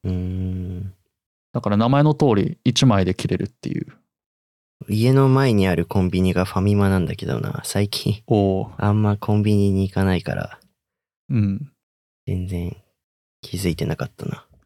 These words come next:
Speaker 2: 靴下もいいよ、すごく。
Speaker 1: うん、なんか靴下はね、なんか、あの、エスエヌエスとかでよく見るね。
Speaker 2: そうそうそう。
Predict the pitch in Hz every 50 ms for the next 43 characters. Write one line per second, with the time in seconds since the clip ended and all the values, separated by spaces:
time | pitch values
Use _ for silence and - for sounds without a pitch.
0 | _ _ _ _ _ _ _ - - - 226 214 - - - 117 104 95 92 -
1 | 113 110 101 92 - - - - - 110 101 98 - - - - 107 104 101 98
2 | 113 123 - 92 95 - - - - 220 202 - - 123 107 95 92 92 90 87
3 | 85 - - - _ _ _ _ _ _ _ _ _ 110 107 101 101 95 85 71
4 | 95 92 92 - 104 104 - 120 117 113 113 110 107 107 104 - - 92 85 -
5 | 69 76 87 80 - 85 82 85 80 - - 52 - - - - _ _ _ _
6 | _ _ _ _ _ _ _ _ _ _ _ - - 131 110 - - - - 131
7 | - - - - -